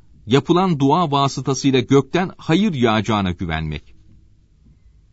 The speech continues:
Her maddeye cevap verelim. Bir, Allahü Teala duayı emrediyor. Buysa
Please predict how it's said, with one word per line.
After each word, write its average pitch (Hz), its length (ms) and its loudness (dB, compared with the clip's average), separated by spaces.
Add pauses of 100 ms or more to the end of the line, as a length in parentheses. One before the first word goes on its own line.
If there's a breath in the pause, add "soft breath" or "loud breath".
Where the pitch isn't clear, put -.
(840)
Her 208 160 2
maddeye 165 460 4
cevap 131 400 2
verelim. 76 340 -4 (360)
Bir, 131 300 0 (840 soft breath)
Allahü 214 380 2
Teala 180 460 0
duayı 175 400 2
emrediyor. 113 640 0 (680)
Buysa 160 460 0